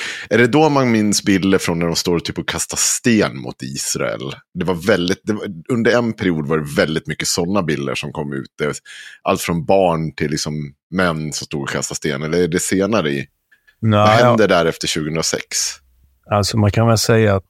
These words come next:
Speaker 2: ungdomar kastade ju delvis sten under redan första palestinska upproret mot, eh, israeliska tanks och soldater och så.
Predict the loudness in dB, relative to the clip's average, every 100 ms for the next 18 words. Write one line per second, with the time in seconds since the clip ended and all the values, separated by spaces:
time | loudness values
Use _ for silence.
0 | _ _ _ 4 6 6 4 4 2 2
1 | 0 2 0 2 4 6 4 4 2 0
2 | 0 2 4 4 4 4 2 2 2 0
3 | 0 -2 2 2 4 4 4 2 2 4
4 | 2 2 0 0 -2 0 2 4 2 0
5 | 0 0 0 -2 -2 2 2 2 0 0
6 | 2 2 4 4 2 -2 -2 -2 0 -2
7 | -4